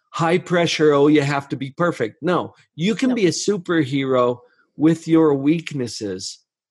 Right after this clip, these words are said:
Speaker 1: and show your children how you can show up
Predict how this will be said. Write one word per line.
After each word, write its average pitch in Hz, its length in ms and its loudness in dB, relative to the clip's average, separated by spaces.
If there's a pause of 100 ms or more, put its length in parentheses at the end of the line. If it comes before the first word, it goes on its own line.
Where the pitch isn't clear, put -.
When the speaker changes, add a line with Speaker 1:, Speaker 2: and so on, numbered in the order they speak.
(340)
Speaker 1:
and 143 240 -2
show 170 420 2
your 165 220 0
children 127 880 -2 (460)
how 156 160 -2
you 156 220 2
can 147 260 -2
show 185 440 0
up 123 340 -2